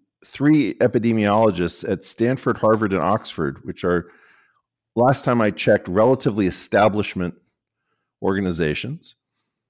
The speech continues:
that these are fringe epidemiologists.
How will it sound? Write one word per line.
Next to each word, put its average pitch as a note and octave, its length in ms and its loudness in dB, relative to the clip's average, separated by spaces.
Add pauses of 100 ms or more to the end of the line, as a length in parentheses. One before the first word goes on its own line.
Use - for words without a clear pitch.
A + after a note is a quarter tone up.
(260)
that G#2 140 2 (320)
these A2 460 0
are A2+ 80 4
fringe C#3 540 0
epidemiologists. A2 1200 0